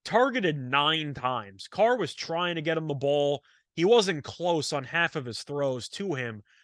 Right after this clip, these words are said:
and it just didn't work out. It was really ugly. But I have to point out, though, that Carr was really, really bad.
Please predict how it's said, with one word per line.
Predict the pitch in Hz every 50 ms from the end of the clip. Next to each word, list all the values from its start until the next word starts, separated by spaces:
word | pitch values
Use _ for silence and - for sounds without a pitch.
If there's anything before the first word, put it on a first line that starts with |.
| _ _ _ _ _
and | 139 147 156
it | 160
just | 160 180 156 127
didn't | 170 185 185 185 185
work | 190 185 165 -
out. | 175 180 170 139 127
It | 123
was | 127 123 113
really | 117 131 156 165 165 156 147
ugly. | 147 156 156 131 123 123 110 104 - - _ _ _ _ _ _
But | - 143 143 143 139 135 139 - _ _ _ _ _ _ _ _ _ _ _ _ _
I | 165 165 165 170 170 165 165 156 139
have | 160 170 175 165 - -
to | 175 143
point | - - 160 165 160 156
out, | 156 156 151 147 139 -
though, | - 139 131 127 127 120
that | 120 123 120 120 120 117 - _ _ _ _ _ _ _ _ _ _ _ _ _ _ -
Carr | - 180 190 196 196 196 196 190 185
was | 175 175 185 185 170 170 165 160 143 127 131
really, | 147 139 135 135 139 151 170 170 170 170 165 160 156
really | 143 143 139 139 127 123 117
bad. | 104 110 104 98 95 95